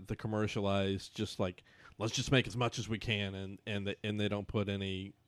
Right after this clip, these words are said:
any real craft and skill and time into it. So, um, so that's one of the thi-, that's one of the joys that I ha-, I, I have going, going through there. And we saw, uh,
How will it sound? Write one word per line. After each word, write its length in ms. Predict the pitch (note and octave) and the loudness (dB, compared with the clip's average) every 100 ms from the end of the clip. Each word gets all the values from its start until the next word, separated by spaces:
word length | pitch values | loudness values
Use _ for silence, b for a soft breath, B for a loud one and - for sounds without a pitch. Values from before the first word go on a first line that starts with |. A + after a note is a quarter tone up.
| _ - | _ -2
any 220 | B2 A2+ G#2+ | 2 2 2
real 280 | G#2+ G#2 | 2 2
craft 520 | G2+ - G#2+ G2 G2 - | 0 -2 0 2 0 -4
and 100 | F#2 | -10
skill 320 | - G#2+ G2+ | -4 -2 -2
and 100 | F#2 | -2
time 280 | G2+ F#2 F2+ | -4 -6 -6
into 340 | F#2 - F2+ | -8 -4 -4
it. 120 | G2 - | -4 -2
So, 300 | G#2+ G2 F#2+ b b b b b | 2 2 0 b b b b b
um, 480 | A2 G#2+ G#2 G2+ G2+ | 2 4 4 2 0
so 160 | - B2 | 2 6
that's 200 | B2+ - | 6 4
one 140 | A#2 | 2
of 60 | G#2 | 2
the 80 | G2+ | 0
thi-, 200 | A#2 A2+ | -2 0
that's 220 | G#2 A2+ | 2 2
one 100 | A#2 | 2
of 60 | G#2+ | 0
the 60 | F#2+ | 0
joys 260 | G2+ G2 | 0 0
that 80 | G2 | 0
I 80 | F2+ G2 F#2 | -2 -4 -4
ha-, 180 | F#2 F#2 - | -4 -6 -6
I, 100 | F2+ | -4
I 40 | |
have 280 | F2 F#2+ F#2 | -2 -2 -2
going, 320 | F#2 F2+ F#2 F2+ - | -4 -4 -6 -8 -4
going 240 | G2 F#2 | -4 -2
through 180 | F#2+ G2+ | -2 -2
there. 180 | F#2 F2 b b b | -2 -4 b b b
And 100 | C#3+ | 4
we 80 | D3+ | 4
saw, 480 | - A#2+ G#2+ G#2 G#2 | 4 4 4 4 2
uh, 460 | - G2+ G2 F#2+ F2+ | 2 2 2 2 -2